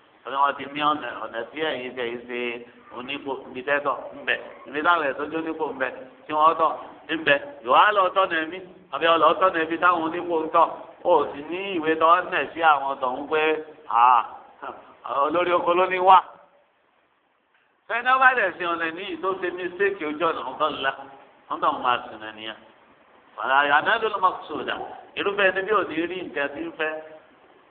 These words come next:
qalla àbí jalla aw qalla. Ó kéré ni àbọ̀ pọ̀, kò ní rí.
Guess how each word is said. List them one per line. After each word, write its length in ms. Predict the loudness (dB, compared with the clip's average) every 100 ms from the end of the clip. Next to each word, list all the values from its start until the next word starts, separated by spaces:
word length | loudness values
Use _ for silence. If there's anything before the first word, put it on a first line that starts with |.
| -4
qalla 480 | 0 0 2 4 2 2 -6 -14 -8
àbí 240 | -6 -6 -4
jalla 500 | -2 0 0 4 4 4 -2 -12 -4
aw 220 | 0 0 -2
qalla. 460 | -8 -10 -10 -14 -16 -18 -20 -20 _
Ó 100 | -8
kéré 340 | -8 -8 -6 -6
ni 100 | -8
àbọ̀ 280 | -8 -8 -8
pọ̀, 200 | -8 -8 -8 -14 -18 -20
kò 140 | -18
ní 160 | -14 -14
rí. 120 | -14